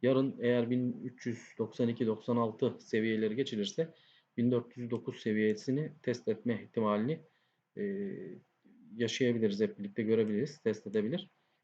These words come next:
E, bu potansiyelin hisselerdeki oluşan, e, görüntülerde mevcut olduğunu görebiliyoruz.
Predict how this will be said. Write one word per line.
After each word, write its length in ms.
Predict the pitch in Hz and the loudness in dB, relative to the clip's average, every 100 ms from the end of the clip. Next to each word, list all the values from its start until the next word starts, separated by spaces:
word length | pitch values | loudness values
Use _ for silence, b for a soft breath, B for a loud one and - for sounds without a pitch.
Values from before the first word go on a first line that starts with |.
| _ | _
E, 240 | 110 110 113 | -8 -6 -6
bu 120 | 123 | -6
potansiyelin 680 | 117 113 113 110 113 123 156 | -2 2 2 2 -2 0 -2
hisselerdeki 840 | 143 - 117 113 110 110 107 131 | -6 -6 -2 0 0 0 0 0
oluşan, 500 | 110 104 - 120 - B B B _ - | -2 -2 0 -2 -2 B B B _ -14
e, 40 | - 50 92 73 73 - - _ _ | -12 -12 -14 -16 -18 -20 -20 _ _
görüntülerde 720 | 131 120 117 117 107 110 160 - | 2 2 2 2 2 4 2 0
mevcut 360 | 131 123 120 - | -2 -2 -2 -2
olduğunu 300 | 101 110 143 | 0 0 0
görebiliyoruz. 580 | 131 123 120 127 104 | 2 2 0 0 0